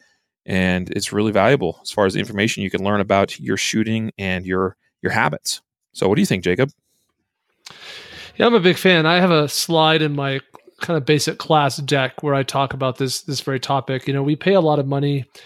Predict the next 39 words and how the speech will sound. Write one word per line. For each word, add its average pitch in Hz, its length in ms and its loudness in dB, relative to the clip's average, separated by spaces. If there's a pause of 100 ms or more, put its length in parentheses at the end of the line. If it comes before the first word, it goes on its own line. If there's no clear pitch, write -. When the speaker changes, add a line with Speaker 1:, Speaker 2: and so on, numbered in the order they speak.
(180)
Speaker 2:
to 156 100 -2
get 151 200 0
formal 156 340 2
training 143 680 0
from 143 200 -2
an 143 60 2
instructor, 135 720 -2
but 143 500 2
unfortunately, 160 640 0
most 160 220 -2
instructors 151 340 -2
don't 180 160 0
let 175 180 -2
you 170 140 0
record 165 480 2
everything 165 300 0
they 143 100 2
do 156 280 4
on 139 120 0
video, 143 380 0
go 143 200 0
home 139 300 -2
and 123 160 -6 (320)
play 160 180 4
it 127 80 0
back 147 300 2
and 139 80 -4
rewind 139 400 0
it 135 160 -2
and, 127 220 -12 (160)
and 127 160 -8
play 135 180 0
it. 123 120 -2 (500)
And 156 100 0
so 170 100 2
I 165 40 4
think, 165 340 0
you 165 60 2
know, 139 180 2